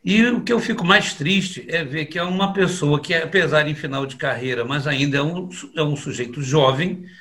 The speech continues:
né, com um pensamento tão retrógrado, é, não só criminoso, como também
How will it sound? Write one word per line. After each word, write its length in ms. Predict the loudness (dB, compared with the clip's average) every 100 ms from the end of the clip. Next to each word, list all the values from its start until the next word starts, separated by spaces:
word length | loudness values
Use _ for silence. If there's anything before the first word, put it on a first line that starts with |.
| -20 -20 _ _
né, 180 | -2 -2
com 200 | -2 -4
um 40 |
pensamento 640 | 2 2 2 2 2 0 -2
tão 140 | -2
retrógrado, 920 | 2 0 0 2 2 2 -2 -4 -6 -14 _ -20 _ _ _ _ -2
é, 440 | 2 4 2 -2
não 240 | 0 2 2
só 220 | 2 2
criminoso, 960 | 4 4 4 4 4 6 4 2 -6
como 320 | -10 -4 -4 -2
também 680 | -4 -2 -2 -2 -2 -6